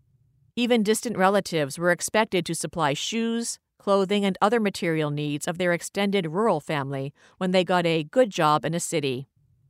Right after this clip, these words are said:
Some Ghanaians shared with me how this obligation could be quite burdensome on city dwellers. The Ghanaian military was ubiquitous. There had been a recent military coup, and entry into any large city required passing through a heavily armed military checkpoint.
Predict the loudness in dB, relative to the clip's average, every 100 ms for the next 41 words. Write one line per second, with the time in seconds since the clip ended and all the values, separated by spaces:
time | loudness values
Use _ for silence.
0 | _ _ _ _ _ 0 0 2 2 2
1 | 2 0 -2 0 0 -2 -4 -4 -4 -2
2 | 0 2 2 2 2 2 0 0 0 -2
3 | -2 -2 -4 0 -2 0 -2 -2 -4 -4
4 | -4 -4 -6 -6 -4 -4 -4 -4 -4 -4
5 | -6 -10 -14 -18 _ _ _ _ _ _
6 | _ _ _ -4 0 0 0 0 0 0
7 | 0 0 -2 0 -2 -4 -4 -2 -2 -2
8 | -2 -4 -6 -6 -10 -14 -18 _ _ _
9 | _ _ _ -4 2 2 4 2 2 2
10 | 0 -2 -2 0 0 0 -2 -4 -4 -6
11 | -4 -4 -4 -4 -2 -2 0 0 0 -2
12 | -2 -2 0 2 2 0 -2 -2 0 -2
13 | -2 -4 0 2 2 0 0 0 0 -4
14 | 0 -2 0 -2 0 -2 0 -2 -2 -2
15 | -2 -2 -2 -4 -4 -6 -8 -8 -8 -8
16 | -8 -14